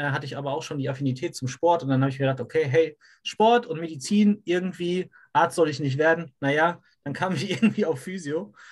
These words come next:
habe da ein Praktikum damals gemacht, war zu den Zeiten begeistert, hatte wahrscheinlich echt Glück gehabt, dass ich nicht an die falschen Physios geraten bin. Ich kann mir sehr gut vorstellen, dass jemand, der, ähm, si-, mit dem Gedanken spielt, Physiotherapeut zu werden und in der falschen Praxis landet, auch schnell wieder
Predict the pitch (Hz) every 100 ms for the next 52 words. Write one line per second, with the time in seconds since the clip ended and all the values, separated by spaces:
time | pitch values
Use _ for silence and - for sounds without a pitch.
0 | - - 156 156 139 131 - 165 151 143
1 | 143 139 - 135 139 131 127 127 139 -
2 | 135 131 127 139 127 127 127 123 117 123
3 | 156 208 - 185 - 143 143 139 131 143
4 | 139 110 131 - 156 160 110 131 - -
5 | 123 127 135 135 123 120 139 131 127 120
6 | 120 - 110 110 113 131 - - - -
7 | - 202 208 190 220 220 - 196 202 135
8 | 123 127 - 175 185 185 - 156 156 160
9 | - - 160 160 147 143 139 131 156 151
10 | 139 175 208 190 - 160 - 202 214 -
11 | 143 127 131 135 139 131 143 170 147 151
12 | 147 135 208 220 208 170 170 135 - 120
13 | 143 160 - - - - 143 - 165 185
14 | 180 170 165 170